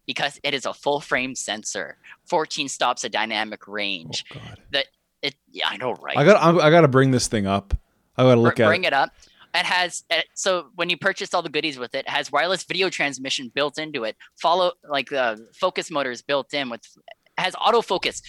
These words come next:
Speaker 1: has, has a, I forget the exact scientific term for it. It's a,
Speaker 2: lidar,
Speaker 1: um,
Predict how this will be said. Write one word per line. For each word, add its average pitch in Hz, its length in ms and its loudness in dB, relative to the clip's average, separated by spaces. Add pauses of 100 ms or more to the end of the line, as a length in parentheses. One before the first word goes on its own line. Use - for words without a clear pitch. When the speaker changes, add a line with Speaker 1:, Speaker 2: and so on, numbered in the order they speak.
(120)
Speaker 1:
has, 208 300 -2
has 180 360 -2
a, 165 300 -2 (480)
I 139 80 -6
forget 160 280 -6
the 156 120 -4
exact 127 540 -4
scientific 127 520 -8
term 120 240 -8
for 110 240 -4
it. 90 100 -6 (320)
It's 120 100 -2
a, - 20 4
Speaker 2:
lidar, 156 360 8
Speaker 1:
um, 95 180 -6